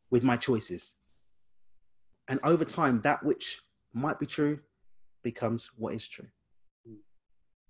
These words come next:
Speaker 1: So long as we're still subject to the illusion of time.
Speaker 2: Yeah. I, I love it. Um, and, and I think, you know, I, and maybe some of your, your listeners,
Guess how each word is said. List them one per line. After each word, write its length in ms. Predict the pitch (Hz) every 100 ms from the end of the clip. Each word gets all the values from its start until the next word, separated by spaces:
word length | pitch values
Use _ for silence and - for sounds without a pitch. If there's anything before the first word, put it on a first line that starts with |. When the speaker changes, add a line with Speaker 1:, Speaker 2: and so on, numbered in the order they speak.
| _ - - -
Speaker 1:
So 160 | - 147
long 140 | 135
as 80 | 120
we're 60 | 117
still 220 | - 104
subject 400 | - - - -
to 80 | -
the 60 |
illusion 280 | 87 107 -
of 80 | -
time. 240 | - 104 - _ _ _
Speaker 2:
Yeah. 220 | 123 120 107 - _ _ _ _ _ _ _ _ _ _ _ _ - - - - _ _ - -
I, 120 | 123
I 120 | -
love 260 | 113 123 127
it. 160 | 107 - _ -
Um, 500 | 117 113 110 107 104 -
and, 380 | 120 117 113 - _ _ _
and 100 | 123
I 60 | 127
think, 320 | 143 143 127
you 60 | 131
know, 340 | 120 117 107 - _
I, 300 | 123 123 123
and 160 | 120 117
maybe 200 | 123 127
some 180 | 123 127
of 80 | 120
your, 240 | 110 113 -
your 180 | - 120
listeners, 440 | 120 123 113 110